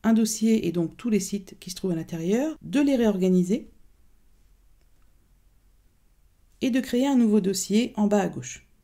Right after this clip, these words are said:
Une fois que c'est fait, vous pouvez faire OK. Comme je vous l'ai dit, si vous êtes à l'intérieur d'un dossier de signer, vous pouvez aussi faire modifier et donc supprimer et réorganiser.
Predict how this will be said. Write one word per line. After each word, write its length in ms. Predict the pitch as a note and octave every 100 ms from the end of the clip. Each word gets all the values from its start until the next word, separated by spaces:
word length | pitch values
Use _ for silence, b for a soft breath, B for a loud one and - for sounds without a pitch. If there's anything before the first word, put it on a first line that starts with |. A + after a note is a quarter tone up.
| _ _ - -
Une 140 | A3
fois 120 | G#3+ F#3
que 80 |
c'est 140 | - F3
fait, 300 | - A#3+ B3+
vous 120 | G3+
pouvez 220 | F#3 F3
faire 260 | - A3+ A3+
OK. 200 | F#3+ F3+ - - - _ - _ _ _
Comme 160 | - G#3
je 100 | G3
vous 120 | G3
l'ai 100 | G3+
dit, 280 | F#3 C4+ D4
si 160 | - G3
vous 160 | F#3+
êtes 180 | G3 -
à 60 | D3+
l'intérieur 420 | G#3+ B3 B3+ A#3+
d'un 100 | A3
dossier 560 | A3 G#3+ - G#3+ G#3+ D#3
de 180 | F#3+
signer, 420 | A3 G#3+ G3 A3 B3
vous 120 | F#3+
pouvez 260 | E3+ E3+ E3+
aussi 340 | G#3+ - F#3
faire 300 | F3+ D#3+ C#3
modifier 600 | G3 G#3+ F3+ - F#3 A#3+ b b b b b
et 80 | D#3+
donc 280 | F#3+ A#3+ -
supprimer 640 | - B3+ A3 G3+ F#3 A3 -
et 80 | A3
réorganiser. 640 | A3 G#3 F#3 F3+ D#3+ C#3